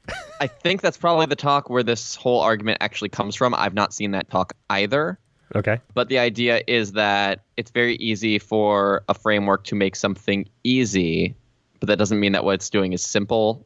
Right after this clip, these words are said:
Speaker 2: And the difference is basically how easily a person can understand it, and that simple is better than easy. And if you shoot for easy rather than simple, it's too easy to hide complexity or bury complexity and have that come back to bite you.
Speaker 1: Okay. And you don't like that argument?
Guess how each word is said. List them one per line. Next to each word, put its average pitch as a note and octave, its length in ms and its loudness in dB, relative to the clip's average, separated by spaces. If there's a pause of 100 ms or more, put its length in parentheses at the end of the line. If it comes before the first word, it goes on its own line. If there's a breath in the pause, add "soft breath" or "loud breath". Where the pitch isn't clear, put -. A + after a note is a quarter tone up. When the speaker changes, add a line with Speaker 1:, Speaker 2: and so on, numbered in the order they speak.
(120)
Speaker 2:
And F#2+ 280 0
the F#2 40 -2
difference F2+ 380 -2
is F2+ 80 -8
basically F#2+ 480 0
how G#2 220 0
easily F#2+ 600 0
a - 60 -2
person G2 320 -2
can F2+ 100 -10
understand F#2 600 0
it, - 240 -2
and F#2 320 0
that F#2 120 -2
simple G#2 320 0
is F#2+ 80 -2
better F2+ 220 2
than E2+ 200 -6
easy. - 300 -8 (760 loud breath)
And G2+ 420 0
if G#2 160 -4
you G#2 140 0
shoot B2 320 -4
for A#2 160 -2
easy G#2 340 0
rather F#2 420 0
than B2+ 200 -2
simple, C3+ 400 0
it's - 240 -4
too A2 260 0
easy F#2+ 320 0
to F#2 300 -2
hide F2+ 360 -2
complexity F2+ 540 -4
or E2+ 80 0
bury F2+ 340 2
complexity F2 580 -2
and F2 220 -2
have E2+ 220 -4
that - 140 -2
come G2+ 120 -6
back D2 160 -4
to - 80 -20
bite - 220 -4
you. - 160 -8 (580)
Speaker 1:
Okay. D3+ 280 0 (240)
And C3 100 0
you C3 80 0
don't B2 140 0
like A#2 180 -2
that C3+ 160 0
argument? D3+ 320 -4